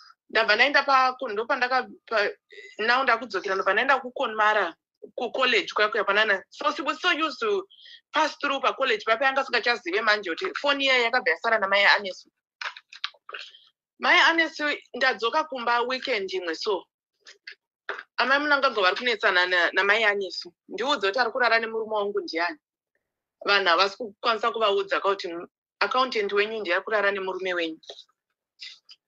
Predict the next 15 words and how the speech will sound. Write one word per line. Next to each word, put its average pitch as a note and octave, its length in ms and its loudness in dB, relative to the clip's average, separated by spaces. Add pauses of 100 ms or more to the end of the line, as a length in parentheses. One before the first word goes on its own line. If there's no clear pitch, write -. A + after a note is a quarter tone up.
(640)
Vanhu G#3+ 200 4
vese A3 240 4
vangonetsana, A#3+ 720 2
vakuda, A#3+ 600 2
saka C4+ 220 -2
ndopa D4+ 240 2
vakabva D4 260 0
vaburitsa A3+ 380 -2
pfuti. - 460 -12 (1600)
Ndobva A3+ 240 6
afire, C#4 920 4
akatanga D4+ 480 4
fire B3 340 2
blank F#3 300 -6 (1500)
mudenga. A#3 460 0